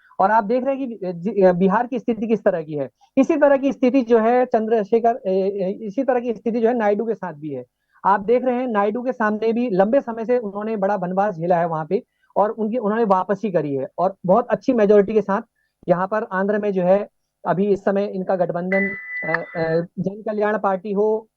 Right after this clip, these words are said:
चाहे भारतीय जनता पार्टी और टीडीपी का इसका है, तो इसको देखते हुए उन्हें भी विकास करना है। और दूसरी सबसे बड़ी बात यज्ञ भाई क्या है कि वहां पर जो है, अ, आपको जो है पैकेज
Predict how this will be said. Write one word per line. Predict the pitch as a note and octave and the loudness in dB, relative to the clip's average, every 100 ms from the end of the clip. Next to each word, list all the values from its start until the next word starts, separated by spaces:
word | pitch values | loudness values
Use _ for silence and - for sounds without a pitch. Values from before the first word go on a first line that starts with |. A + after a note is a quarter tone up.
| _ | _
चाहे | F#3+ F3+ | 0 0
भारतीय | E3 D3+ E3+ G#3 | 0 0 0 0
जनता | G3+ G#3 | 0 0
पार्टी | G3 G3 | 0 -2
और | G#3 G#3+ | -2 -2
टीडीपी | G#3 G3 G3 G3 | -2 0 0 0
का | G#3 | -2
इसका | G3+ G3 G3 | -4 -2 -2
है, | D3 C3 _ _ | -2 -10 _ _
तो | - | -8
इसको | A#3+ - D4 | -6 0 0
देखते | C4 C#4 | 0 0
हुए | C#4 | 0
उन्हें | A3 G3+ A3+ | 0 2 2
भी | C#4 | 0
विकास | A3+ A3 G#3+ | -2 -2 -2
करना | G#3+ G#3 G#3 | -2 -4 -2
है। | G#3 G#3+ - | -6 -8 -8
और | A3 A#3+ A#3+ B3 _ _ _ | -2 0 -2 -8 _ _ _
दूसरी | F#3 C4 D#4+ | 2 2 2
सबसे | C#4+ B3+ | 0 2
बड़ी | C4+ C4 | 2 2
बात | C4 C4 | 2 2
यज्ञ | A3+ A#3+ | 0 0
भाई | A#3 G#3+ | 0 0
क्या | A3+ G#3 | 2 -2
है | |
कि | A3+ | 0
वहां | C4 F#3 F3 A#3 | -2 -2 0 0
पर | B3+ | 0
जो | B3 G#3 | 0 0
है, | G3 A#3+ - _ _ _ - | 0 -2 -8 _ _ _ -4
अ, | G3 G3+ | -4 -2
आपको | G3 G3 G#3 B3+ | -2 -2 0 0
जो | A3+ | 0
है | A3 A#3+ - _ - | -2 -4 -6 _ -2
पैकेज | G#3+ G#3 B3+ | 0 2 0